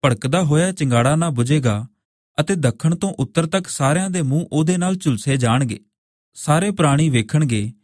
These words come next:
ਕਿ ਮੈਂ ਯਹੋਵਾ ਨੇ ਉਹਨੂੰ ਭੜਕਾਇਆ ਹੈ, ਉਹ ਨਾ ਬੁਝੇਗੀ।" ਤਦ ਮੈਂ ਆਖਿਆ ਕਿ, "ਹਾਏ, ਪ੍ਰਭੂ ਯਹੋਵਾ,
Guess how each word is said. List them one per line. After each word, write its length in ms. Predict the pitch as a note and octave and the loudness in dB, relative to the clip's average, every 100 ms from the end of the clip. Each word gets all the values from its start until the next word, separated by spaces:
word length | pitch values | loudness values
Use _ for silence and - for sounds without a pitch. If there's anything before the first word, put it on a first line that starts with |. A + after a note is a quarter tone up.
| _ _ | _ _
ਕਿ 100 | F3+ | -2
ਮੈਂ 120 | G3 | -2
ਯਹੋਵਾ 500 | G3+ D#3+ B2+ A#2+ D3+ | 0 0 2 2 2
ਨੇ 160 | F3+ F#3 - | 0 -2 -2
ਉਹਨੂੰ 260 | E3 F3+ F3 | 0 0 0
ਭੜਕਾਇਆ 480 | D3+ C3+ A#2 A2 C3+ | 0 0 2 2 0
ਹੈ, 280 | A2+ G2+ - _ _ _ | 0 -2 -8 _ _ _
ਉਹ 140 | E3+ G3 | 2 4
ਨਾ 200 | C3+ A#2 | 4 4
ਬੁਝੇਗੀ।" 520 | A2 A2 A#2+ E2+ - _ _ _ _ _ | 2 0 -2 -2 -10 _ _ _ _ _
ਤਦ 180 | - F#3 | 0 2
ਮੈਂ 160 | G#3 G3+ | 2 0
ਆਖਿਆ 580 | A#2+ A#2+ - B2+ G2+ A#2+ _ _ _ | 0 -2 0 0 0 -6 _ _ _
ਕਿ, 160 | F3+ E3 | 0 2
"ਹਾਏ, 320 | A#2 A2+ G#2 - _ _ _ _ | 2 2 -2 -8 _ _ _ _
ਪ੍ਰਭੂ 280 | - F3 G#3 | 0 2 2
ਯਹੋਵਾ, 560 | F#3 C3 A#2 G2+ G2+ | 2 2 2 2 -2